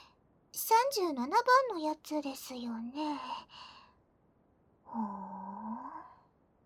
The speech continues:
あ、そうだ。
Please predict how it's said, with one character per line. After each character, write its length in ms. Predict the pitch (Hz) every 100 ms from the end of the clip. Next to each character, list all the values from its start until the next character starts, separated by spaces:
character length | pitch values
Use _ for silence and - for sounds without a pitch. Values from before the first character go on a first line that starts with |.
| _ _ _ _ _ _ _ _ _ _ _ _ _
あ、 180 | - 220 - _ _ _ _ _
そ 240 | - - -
う 40 | - 226 392 494 571
だ。 160 | -